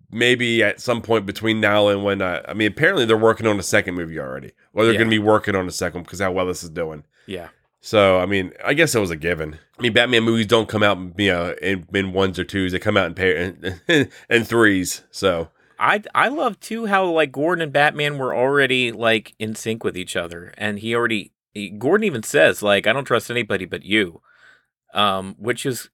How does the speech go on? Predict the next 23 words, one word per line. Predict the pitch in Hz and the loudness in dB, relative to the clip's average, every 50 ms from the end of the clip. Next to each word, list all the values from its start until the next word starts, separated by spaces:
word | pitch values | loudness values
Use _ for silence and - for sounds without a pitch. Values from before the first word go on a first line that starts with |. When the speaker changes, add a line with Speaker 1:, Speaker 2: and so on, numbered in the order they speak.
| _ | _
Speaker 2:
kind | - 165 202 262 | -2 -2 -2 -2
of | 254 | 0
saying | - 214 170 143 127 | 0 2 2 2 2
a | 123 | 4
lot. | 135 185 233 226 139 | 4 6 6 4 4
It's | 113 - - | 0 0 2
like, | 127 113 - | 2 2 2
wow, | 107 120 165 190 | 4 4 4 4
they | 151 147 175 | 4 4 2
must | 208 220 214 - | 2 2 2 2
have | 156 | 4
had | 151 143 131 127 117 - | 4 4 2 0 -4 -10
quite | - - 156 156 151 - | -2 0 0 0 0 -2
the | 117 | -6
year | 107 120 135 139 117 | -4 0 0 0 0
one | 110 123 156 190 185 135 90 90 - 113 _ _ _ | 0 -4 -4 -2 -2 -2 -2 -4 -6 -14 _ _ _
for | _ _ - 120 | _ _ 0 0
us | 120 123 - | 0 0 -2
to | 117 | -6
be | 110 120 117 110 | -6 -4 -4 -2
in | 107 | -2
year | 107 107 104 98 | 0 0 0 -2
two. | - - 139 147 139 107 95 90 | -2 -4 -2 0 0 0 0 -2